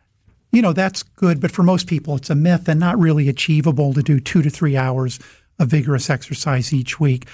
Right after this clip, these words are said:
I think the most important thing that people should remember is that you have health benefits for your heart from even moderate levels of exercise,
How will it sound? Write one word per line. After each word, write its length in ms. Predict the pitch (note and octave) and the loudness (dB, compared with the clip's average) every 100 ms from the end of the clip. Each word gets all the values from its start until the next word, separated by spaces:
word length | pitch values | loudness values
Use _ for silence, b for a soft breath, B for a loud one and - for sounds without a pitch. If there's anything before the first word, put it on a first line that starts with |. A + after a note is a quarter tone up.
| B B | B B
I 40 | - | 0
think 180 | C4 | 0
the 80 | A#3 | 2
most 260 | E3+ F#3+ - | 0 0 0
important 500 | D#3 - E3+ C4+ F3+ | -2 0 0 0 0
thing 260 | F#3+ F3 | 2 2
that 180 | D#3+ D#3 | 2 -2
people 380 | - E3+ E3 D#3 | -2 -2 0 -2
should 240 | - D3 | 0 0
remember 580 | D#3 C#3+ D3 C#3+ D3+ D3+ | 2 2 2 2 2 0
is 160 | F3+ - | 0 -2
that 140 | - | 0
you 140 | G#3+ C#4+ | 0 2
have 200 | G3+ C#3 | 0 -4
health 600 | - F#3+ F#3 - - _ | -6 -2 -2 -2 -10 _
benefits 500 | E3+ D#3 D3 D#3+ D#3 | 0 0 0 -2 -4
for 140 | - | -2
your 140 | D3+ C#3+ | 0 0
heart 420 | C#3+ C#3+ D3 D3+ B B B _ | 0 0 0 -4 B B B _
from 200 | F3+ G#3 | -2 2
even 240 | B3 G#3 | 2 2
moderate 440 | C3 C3+ D#3+ F3 D#3 | 2 0 -2 -2 0
levels 440 | C#3+ C#3 C#3 - | 0 0 0 0
of 140 | F#3 | 0
exercise, 840 | D#3+ F3 - B2+ - B2+ A#2+ B2 | 0 0 -2 -6 -2 -2 0 -2